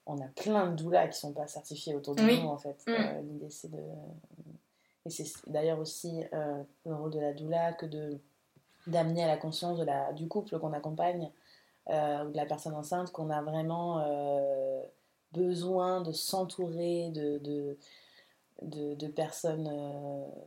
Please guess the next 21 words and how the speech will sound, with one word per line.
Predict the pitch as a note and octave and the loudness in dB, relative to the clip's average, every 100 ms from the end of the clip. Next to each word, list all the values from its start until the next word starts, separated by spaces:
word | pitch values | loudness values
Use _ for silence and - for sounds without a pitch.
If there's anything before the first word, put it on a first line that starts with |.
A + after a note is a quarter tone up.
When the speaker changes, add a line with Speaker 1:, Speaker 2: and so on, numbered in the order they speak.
| D3+ | -2
Speaker 1:
voilà, | D#3 D#3 | 2 2
ressources, | D3+ D#3+ D#3+ - G3+ G3 - - - | 0 -2 -2 0 0 0 -6 -12 -6
euh, | D#3+ D3+ | -2 0
dans | D3 D3+ | -2 -4
ce | D3 E3 | -6 -2
moment | E3 E3 | -2 -2
de | |
transformation | D#3+ D#3+ D#3 D#3+ D#3 D#3 D#3+ D#3 | -4 -6 -6 -4 -4 -4 -6 -8
incroyable | E3+ E3 - D#3 F3 F#3 D#3 D#3 - | -8 -6 -2 0 2 0 -4 -8 -10
que | D3+ | -6
représente, | C#3+ C#3+ D3+ D#3+ D#3+ | -6 -8 -8 -8 -8
euh, | D3+ D3 C#3+ C#3+ D3 C#3+ | -8 -6 -8 -8 -10 -6
bah, | C3+ | -6
l'arrivée | C#3 C#3+ D3 C#3+ | -6 -10 -10 -8
d'un | C#3 | -8
enfant. | C#3 C3+ E3+ - _ _ _ _ _ _ - | -10 -14 -14 -14 _ _ _ _ _ _ -8
Donc, | D3+ D3+ D3+ | -6 -6 -4
euh, | D3 C#3+ C#3+ C#3 - - - - - - - | -4 -2 -2 -4 -6 -10 -10 -12 -12 -14 -14
je | - | -14
trouve | D3+ | -14
ça, | - D3+ C#3+ C#3+ C#3+ | -10 -6 -6 -6 -8